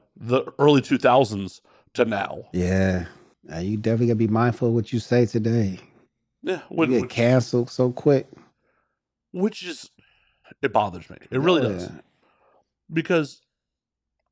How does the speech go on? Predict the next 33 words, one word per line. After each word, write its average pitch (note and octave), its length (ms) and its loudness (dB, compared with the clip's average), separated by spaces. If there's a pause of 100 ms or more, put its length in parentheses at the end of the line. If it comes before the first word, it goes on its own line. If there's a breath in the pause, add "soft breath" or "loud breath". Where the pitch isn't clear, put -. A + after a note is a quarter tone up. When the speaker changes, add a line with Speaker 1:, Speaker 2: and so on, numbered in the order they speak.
Speaker 1:
a E3+ 120 2
lot E3+ 320 6
of D#3+ 80 2
shit - 360 0 (260)
people F3 280 6
internalize C3+ 560 -2
'cause A2+ 240 -2 (480)
they're F3 140 8
the F3 100 4
player F3+ 260 6
character D3 460 4
in B2+ 140 4
their B2 140 4
game. G2 500 -2
Speaker 2:
Mm-hmm. B2+ 280 8 (320)
Mm-hmm. F3+ 260 8 (180)
Speaker 1:
So F3+ 220 6
when C#3+ 460 2 (100)
something F3+ 380 0
says D#3+ 240 0
that C#3 120 0
doesn't C#3 300 2
jive D3 240 8
with G#2+ 140 -4
them, F#2+ 260 -6 (960)
oh, D3+ 160 12
obviously C#3+ 400 8
that C#3 180 6
was A#2+ 140 -2
intended A#2+ 360 -2
to A#2 100 0
offend G2+ 320 0
me. F#2+ 200 -6